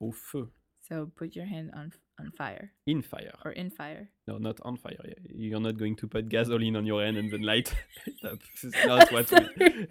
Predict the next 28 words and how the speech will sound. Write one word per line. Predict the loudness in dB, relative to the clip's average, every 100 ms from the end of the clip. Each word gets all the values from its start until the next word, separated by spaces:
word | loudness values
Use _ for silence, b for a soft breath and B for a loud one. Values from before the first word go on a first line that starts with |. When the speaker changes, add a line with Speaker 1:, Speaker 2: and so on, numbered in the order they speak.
| 2 2 6
Speaker 2:
<laughs> | 8 8
Speaker 1:
So | 6
you, | 2 2 -4
you | 2 6
have, | 8 6
uh, | 2 0 -2
but | 0 0 0
the | 0 0
result | 2 2 2 2
is | 0
not | 0 2
very | 4 4 2
much | 2 0
different. | -2 -2 -2 -2 -2
You |
know, | -2
you | 0
have | 0 2
a | 2
fire | 4 4 4
and | 2
you | 0
put | 0 0
your | 2
hand | 2 4
in | 2
it. | 0
Speaker 2:
<laughs> | -2